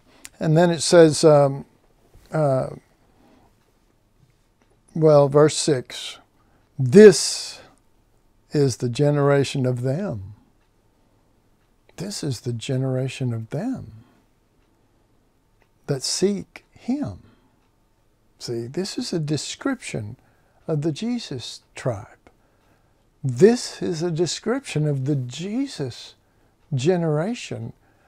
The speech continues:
that is, that is, um, s-, s-, has been seeking the Lord in good times,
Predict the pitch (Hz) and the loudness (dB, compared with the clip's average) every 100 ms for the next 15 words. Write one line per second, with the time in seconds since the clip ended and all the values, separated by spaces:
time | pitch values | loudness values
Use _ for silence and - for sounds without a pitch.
0 | _ - 165 165 165 156 135 - - _ | _ 0 2 4 2 0 -4 -10 -16 _
1 | _ _ _ - 151 156 156 151 143 123 | _ _ _ -2 4 4 4 2 0 -8
2 | - 160 143 135 131 131 143 143 123 _ | -10 -4 -2 -2 -2 -6 -8 -10 -14 _
3 | _ _ _ _ 156 - - - - - | _ _ _ _ -14 -12 -12 -12 -12 -10
4 | - 208 - 170 160 147 139 - 233 226 | -6 -6 -4 -2 0 0 -2 0 0 2
5 | 208 185 170 190 202 202 156 151 147 220 | 2 4 4 6 6 2 0 0 6 4
6 | 220 214 240 247 247 - | 4 -2 -2 -2 -6 -10